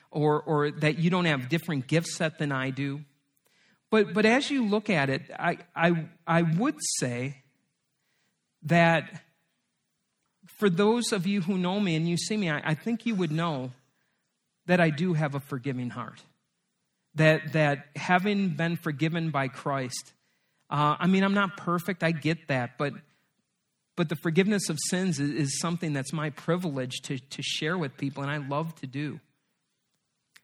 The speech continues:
That, that if you were to talk to my family, I, we could establish immediately that I'm not perfect.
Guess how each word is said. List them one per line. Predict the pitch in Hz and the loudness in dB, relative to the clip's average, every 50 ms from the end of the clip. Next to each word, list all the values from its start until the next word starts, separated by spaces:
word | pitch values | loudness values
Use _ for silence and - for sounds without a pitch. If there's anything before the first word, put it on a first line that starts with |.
| _ _ - | _ _ 0
That, | 175 180 185 190 175 170 | 2 4 4 4 4 4
that | 185 175 180 | 4 6 6
if | 208 202 - | 4 2 2
you | 226 226 233 226 | -2 0 0 0
were | 214 220 202 196 190 | 2 2 2 2 2
to | 185 - 185 | 0 -4 -8
talk | 156 - 160 165 170 - - | -4 -2 0 0 0 0 -2
to | 202 | -2
my | 175 160 160 | -2 -2 -2
family, | 139 - - 160 160 170 170 151 135 120 123 131 - | -2 -2 -2 -2 0 0 0 0 -2 -2 -4 -4 -2
I, | 156 147 - - - 160 | -2 -2 -2 -4 -6 -4
we | 160 170 | -4 -4
could | 160 - 170 170 | -2 -4 -6 -4
establish | 160 - - 165 151 160 180 180 - - | -4 -2 -2 0 0 0 0 -2 -4 -2
immediately | 185 165 165 175 170 185 180 165 160 165 156 | -2 -2 -2 0 0 0 0 0 0 0 0
that | 147 151 139 | 2 0 0
I'm | 139 143 147 | 0 -2 -2
not | 143 139 139 139 - | -2 -4 -4 -6 -8
perfect. | - - 165 156 151 - - 120 120 117 - - | -8 -4 -4 -4 -4 -4 -8 -8 -8 -10 -14 -20